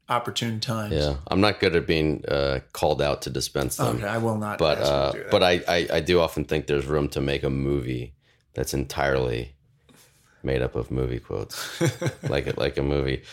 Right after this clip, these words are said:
Speaker 2: I have, I have one great,
Speaker 1: It's
Speaker 2: uh,
Speaker 1: completely secondary, uh,
Speaker 2: one, one great story about our mutual friend Dante Chiron, uh, otherwise known as Tim.
Speaker 1: Yeah.
Speaker 2: Um,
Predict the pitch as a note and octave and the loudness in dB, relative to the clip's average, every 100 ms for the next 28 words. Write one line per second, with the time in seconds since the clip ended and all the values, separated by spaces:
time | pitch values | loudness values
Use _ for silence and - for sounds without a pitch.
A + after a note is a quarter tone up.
0 | - - F2+ F2 - D#2 D#2+ E2 D2+ C#2+ | -8 0 4 2 2 0 2 2 2 2
1 | D2+ C#2+ C#2+ D2 C2+ - - A#1+ B1 B2+ | 2 0 2 2 2 -4 -4 0 2 4
2 | B2+ A#2 A2 - C3 A#2 B2 A#2 A2 G#2+ | 4 4 2 0 0 0 -2 -2 -2 -2
3 | G#2+ - F#2 E2 D#2+ - _ E2+ E2 D2+ | -6 -2 2 4 2 0 _ 0 2 2
4 | D#2 C#2 - - D#2+ D2+ C#2+ C2 C#2+ C#2 | 2 2 0 2 4 4 4 2 2 2
5 | C#2 C2 C#2 - C2 - C#2+ C2+ C2 C#2+ | 0 0 -4 -4 -6 -2 -2 -2 -2 -2
6 | C#2 D2+ C2+ B1 - C2+ C2+ C2+ B1+ C2+ | -2 0 -2 -2 -2 0 0 0 -2 -6
7 | - _ C#2 C2+ C2+ C2+ - C#2 C#2 C2+ | -12 _ -4 -2 -2 -4 -6 -2 0 0
8 | C#2 B1 - - D2 C#2 B1+ _ _ - | -2 -4 -6 -4 -2 -2 -6 _ _ -20
9 | _ - A2+ C3 D2 C#2+ C2 | _ -4 -2 0 0 -2 -4